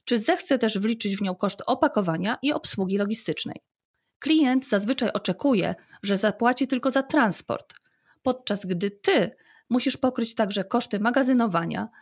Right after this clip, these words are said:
materiałów pakowych i wielu czynności obsługowych. Pamiętaj, że koszty te poniesiesz niezależnie od tego,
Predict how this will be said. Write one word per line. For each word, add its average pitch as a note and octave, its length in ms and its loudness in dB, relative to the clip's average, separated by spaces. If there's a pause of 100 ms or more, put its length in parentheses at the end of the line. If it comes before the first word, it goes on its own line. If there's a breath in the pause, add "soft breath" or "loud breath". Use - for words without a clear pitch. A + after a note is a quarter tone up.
(140 soft breath)
materiałów A#3+ 520 2
pakowych B3+ 640 0 (340 loud breath)
i B3 100 2
wielu C#4+ 380 2
czynności A3+ 500 0
obsługowych. - 680 -4 (760)
Pamiętaj, G3+ 640 0
że G3 180 0
koszty A#3 400 2
te F#3 140 0
poniesiesz A#3 500 2
niezależnie D#4 520 4
od - 160 -4
tego, E3+ 320 0